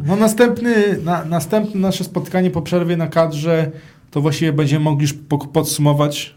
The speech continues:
nasze repre-, naszą reprezentację Brzęczka w całych eliminacjach. Będziemy mogli właściwie się już skupiać na tym, co będzie w losowaniu, co będzie na Euro. Będziemy mogli powoli już tę kadrę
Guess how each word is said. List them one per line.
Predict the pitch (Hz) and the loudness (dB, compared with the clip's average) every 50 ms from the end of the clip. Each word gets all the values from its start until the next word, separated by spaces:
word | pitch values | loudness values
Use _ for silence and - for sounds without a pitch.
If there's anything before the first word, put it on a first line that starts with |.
| _ _ - | _ _ -8
nasze | 143 135 139 135 - - 151 143 143 | -4 -2 -2 -2 0 0 2 2 2
repre-, | 143 143 143 135 131 | 0 0 -2 -2 0
naszą | 139 135 135 147 | -2 -2 -2 -2
reprezentację | 143 147 147 131 135 127 143 143 143 - 143 143 139 131 120 | -2 -2 -2 -4 -4 -2 -2 -4 -2 0 0 0 0 0 -2
Brzęczka | 120 120 135 143 135 - - - 135 127 123 - | -4 -4 -2 -2 -2 -4 -2 -2 0 0 0 -2
w | - | -4
całych | - - 139 139 135 139 147 | -4 -4 -2 -2 -2 -2 -4
eliminacjach. | 135 131 131 127 123 120 117 117 117 - 143 135 135 139 - - - - - - - - - - | -4 -4 -4 -4 -4 -4 -4 -4 -4 -4 -4 -4 -4 -8 -14 -20 -20 -20 -20 -20 -20 -14 -8 -6
Będziemy | 120 120 127 139 135 139 | -4 0 0 2 2 2
mogli | 139 127 127 131 131 | 0 0 -2 -4 -4
właściwie | 135 139 135 - - 131 127 | -4 -4 -4 -4 -6 -6 -6
się | - - 139 | -4 -4 -4
już | 131 135 - | -4 -4 -4
skupiać | - - 131 135 139 135 - - | -6 -6 -4 -2 -2 -2 -2 -4
na | 131 127 | -6 -4
tym, | 131 143 143 143 143 - - - - - _ _ _ _ | -2 -2 -2 -2 -4 -6 -10 -16 -18 -18 _ _ _ _
co | - 139 123 | -2 0 0
będzie | 131 135 135 131 135 135 | 2 2 2 0 0 0
w | 135 | 0
losowaniu, | 135 139 135 - 151 127 127 123 127 131 139 139 | 0 0 0 -2 -2 0 0 0 0 0 -2 -2
co | - - 131 | -4 -4 -6
będzie | 123 135 123 120 127 131 | -8 -6 -6 -6 -6 -6
na | 131 131 127 | -6 -4 -2
Euro. | 120 117 120 120 123 | -2 -2 -2 -2 -4
Będziemy | 123 127 120 120 127 123 123 | -6 -6 -6 -6 -6 -6 -8
mogli | 127 123 123 123 | -6 -6 -6 -6
powoli | 120 135 131 127 127 123 120 123 | -6 -6 -6 -4 -2 -2 -2 -2
już | 123 117 - | -4 -6 -4
tę | - 127 123 123 | -4 -2 -2 -2
kadrę | - 131 123 127 120 127 131 123 | -2 -2 -2 -2 -2 -2 -2 -4